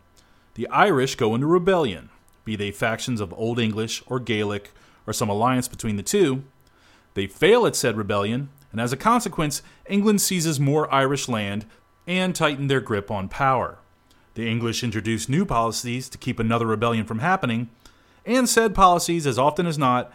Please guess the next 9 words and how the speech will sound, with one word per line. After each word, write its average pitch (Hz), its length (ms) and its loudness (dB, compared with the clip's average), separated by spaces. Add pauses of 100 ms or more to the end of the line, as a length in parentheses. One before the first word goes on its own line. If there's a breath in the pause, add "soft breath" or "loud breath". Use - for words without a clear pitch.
(260 loud breath)
eventually 151 360 4
help 147 260 4
cause 123 540 4
the 113 80 -4
next 113 260 -2
rebellion. 113 560 2 (460 soft breath)
Repeat 120 680 -2 (160)
for 110 220 -6
centuries. 104 840 -8